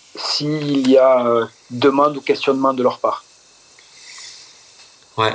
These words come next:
Speaker 2: parce que parfois, moi, je, je suis tombé un petit peu là-dedans aussi, de,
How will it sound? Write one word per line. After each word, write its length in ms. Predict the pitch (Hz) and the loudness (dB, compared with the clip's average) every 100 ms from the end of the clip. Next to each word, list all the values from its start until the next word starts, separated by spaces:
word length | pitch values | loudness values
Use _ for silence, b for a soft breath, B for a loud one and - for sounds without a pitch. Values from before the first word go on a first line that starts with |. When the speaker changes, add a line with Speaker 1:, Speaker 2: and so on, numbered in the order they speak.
| - - - | -6 -20 -6
Speaker 2:
parce 200 | 104 101 | -4 -4
que 220 | - 120 | 0 2
parfois, 480 | 113 110 - 165 160 | 2 -2 0 2 4
moi, 180 | 143 147 | 2 2
je, 280 | 123 107 107 | 2 0 -2
je 160 | 104 | -2
suis 220 | 104 - - | -4 -6 -4
tombé 300 | 120 151 190 | 0 2 2
un 120 | 151 | 2
petit 200 | - 127 | -4 -4
peu 160 | 135 | 0
là-dedans 460 | 131 117 123 135 135 | 2 2 2 2 2
aussi, 420 | - - 143 139 | 0 -2 -2 0
de, 360 | 120 104 104 | 2 2 0